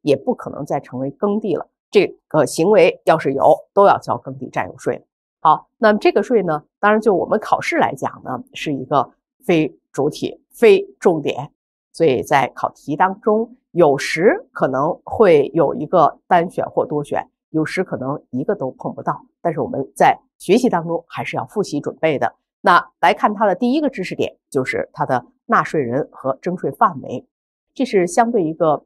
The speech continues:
比较重要的考点吧。啊，作为，呃，耕地占用税，谁来交呢？那一定是叫做占用耕地了，有这样的行为，而且呢，你占用耕地从事的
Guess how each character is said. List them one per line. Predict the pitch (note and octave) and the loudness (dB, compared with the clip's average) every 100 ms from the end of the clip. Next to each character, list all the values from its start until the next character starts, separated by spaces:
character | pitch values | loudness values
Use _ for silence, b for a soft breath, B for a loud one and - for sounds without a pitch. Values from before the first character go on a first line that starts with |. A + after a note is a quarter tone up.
| - | -2
比 | |
较 | F3 - | 0 2
重 | - E3+ | 2 2
要 | D3+ A#2+ | 2 -2
的 | |
考 | - - - | -4 -4 -2
点 | - - | -2 -2
吧。 | - - _ _ | -4 -4 _ _
啊， | D#3+ D3 _ | -2 -2 _
作 | - G#3+ | 2 6
为， | G#3 A3 - _ _ - | 6 4 -4 _ _ 0
呃， | D#3+ D3+ | 2 2
耕 | D#3 D#4 F4 | 2 2 4
地 | E4 F#3+ | 2 2
占 | F#3+ | 0
用 | C#3 B2+ | -2 -4
税， | - - - _ _ | -6 -6 -8 _ _
谁 | - F3+ | -2 2
来 | C4+ E4+ | 4 4
交 | - F3 F3 | 2 -2 -2
呢？ | D#3 D3 _ - | -4 -6 _ 0
那 | C4 - _ - | 0 0 _ -10
一 | F3+ B3+ | 0 2
定 | F4+ C#4+ G3+ | 4 2 0
是 | - F#3+ - _ - | 0 0 -2 _ 0
叫 | F#3 | 2
做 | D#3+ D#3 - _ _ | 2 0 -2 _ _
占 | - E4+ G#3 | 2 2 2
用 | G#3 E3+ D3 | 0 -2 2
耕 | C4+ D#4+ | 2 2
地 | F4 D#4 | 2 0
了， | - - _ _ _ _ _ _ _ | -2 -8 _ _ _ _ _ _ _
有 | F3 F3 | -2 4
这 | |
样 | A4 D#4+ | 6 6
的 | D#3+ | 2
行 | - C3+ | -4 -2
为， | B2 B2 _ _ _ _ - | -2 -2 _ _ _ _ 2
而 | D4+ | 4
且 | G#4 D#4+ | 4 4
呢， | C4+ E4 - | 4 2 -2
你 | - F3+ | -4 -2
占 | - G4 E4 | 4 4 4
用 | G3+ | 2
耕 | G#3 F4 G4 | 0 0 4
地 | F4+ A3+ - | 4 4 0
从 | - - F#3 D#4+ | -4 2 2 2
事 | - F#4 | 2 2
的 | G#3 C#3 | 4 0